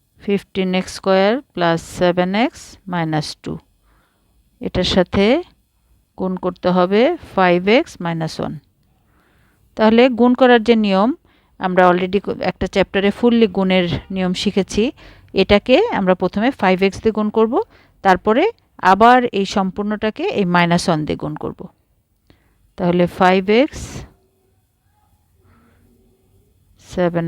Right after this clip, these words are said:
এক্স মাইনাস টু মাইনাস ওয়ান মাইনাস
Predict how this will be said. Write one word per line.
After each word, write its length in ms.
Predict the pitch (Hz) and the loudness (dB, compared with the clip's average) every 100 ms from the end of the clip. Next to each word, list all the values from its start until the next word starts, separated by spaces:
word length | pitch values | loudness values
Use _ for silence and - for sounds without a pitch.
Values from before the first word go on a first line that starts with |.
| 165 | -6
এক্স 120 | - - | -8 -10
মাইনাস 280 | 156 151 151 - - | -8 -6 -6 -10 -8
টু 120 | 175 220 311 _ _ _ _ _ _ _ - | -4 -2 -4 _ _ _ _ _ _ _ -10
মাইনাস 360 | 180 170 170 165 - | -6 -4 -4 -6 -4
ওয়ান 220 | 160 165 226 302 _ _ _ _ _ _ _ _ _ _ _ _ _ _ - - - _ _ _ _ _ _ _ _ _ _ _ _ _ _ _ - _ _ _ _ _ _ _ _ - | -2 -2 -2 -6 _ _ _ _ _ _ _ _ _ _ _ _ _ _ -20 -20 -20 _ _ _ _ _ _ _ _ _ _ _ _ _ _ _ -20 _ _ _ _ _ _ _ _ -8
মাইনাস 300 | 160 147 | -4 -4